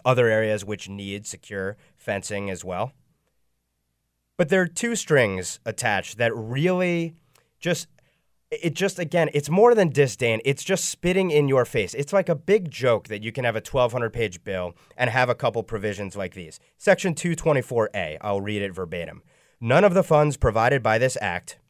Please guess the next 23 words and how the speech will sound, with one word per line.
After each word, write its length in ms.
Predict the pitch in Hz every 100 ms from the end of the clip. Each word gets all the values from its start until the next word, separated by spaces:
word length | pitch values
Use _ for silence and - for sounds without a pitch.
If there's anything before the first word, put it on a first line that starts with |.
| _ _ 113
may 140 | 123
be 80 | 123
used 340 | 123 156 170
by 80 | 165
the 120 | 120
Secretary 600 | - 147 165 - 170 170 -
of 120 | -
Homeland 380 | 113 135 160 165
Security 560 | 190 208 180 95 95 - _ _
to 80 | -
place 320 | 143 170 160
in 160 | - 135
detention, 680 | 117 - 170 170 208 190 185 _ -
remove, 560 | 113 110 139 165 160 - _ _
refer 440 | 107 107 - 156 175
for 320 | - 143 175
a 80 | 185
decision 580 | 190 - 135 110 104 110 _ _
whether 280 | 113 123 147
to 140 | 139
initiate 400 | 123 139 143 165
removal 400 | 156 131 113 110
proceedings 560 | 101 95 101 95 95 -